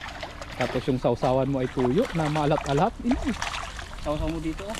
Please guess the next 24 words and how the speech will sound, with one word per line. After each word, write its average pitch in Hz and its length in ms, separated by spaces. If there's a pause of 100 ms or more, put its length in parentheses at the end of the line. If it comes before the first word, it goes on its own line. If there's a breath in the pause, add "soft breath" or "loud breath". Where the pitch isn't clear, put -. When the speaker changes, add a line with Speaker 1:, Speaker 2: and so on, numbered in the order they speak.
(160)
Speaker 1:
Mm. 180 320 (800)
Speaker 2:
Sa - 80
isang 294 240
to? 226 160
Speaker 1:
Ay, 494 360 (120)
huwag 339 160
naman. 339 160
Dalawa 277 320
pa 277 160
lang 277 80
yan. 302 160
Dalawa. 277 400 (480)
Speaker 2:
Oh. - 160
Speaker 1:
Kaping 294 240
niya, 330 160
oh. 254 80
Parang, 269 300 (100)
ay, 302 80
natanggal 175 480
na 160 80
yung 156 160
isa. 143 220 (1080)
G 123 100 (180)
G. 113 80